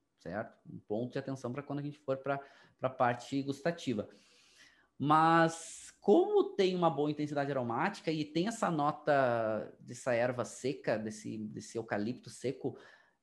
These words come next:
dá um certo frescor, é, deixa mais gostoso, sim, aromaticamente. A intensidade é uma intensidade entre média e muita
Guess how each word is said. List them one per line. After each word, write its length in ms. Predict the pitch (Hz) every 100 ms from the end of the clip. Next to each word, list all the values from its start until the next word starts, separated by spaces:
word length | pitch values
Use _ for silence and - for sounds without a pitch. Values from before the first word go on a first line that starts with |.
| _ -
dá 200 | 127 202
um 100 | 262
certo 300 | - 214 214
frescor, 540 | 208 196 - 156 160
é, 360 | - 151 220 - _ _
deixa 340 | 180 170 180 214
mais 220 | 208 208
gostoso, 640 | 214 214 - 208 214 139
sim, 360 | 123 127 123 120 _ _
aromaticamente. 1080 | - 131 127 120 - 120 113 98 - - _ _ _ _ _ _ _ _ _ _ _ _ _ -
A 80 | 135
intensidade 640 | 156 147 139 143 135 139
é 60 |
uma 140 | 165 196
intensidade 520 | 185 170 156 139 135
entre 200 | 135 135
média 260 | 127 123 123
e 20 |
muita 400 | 123 175 277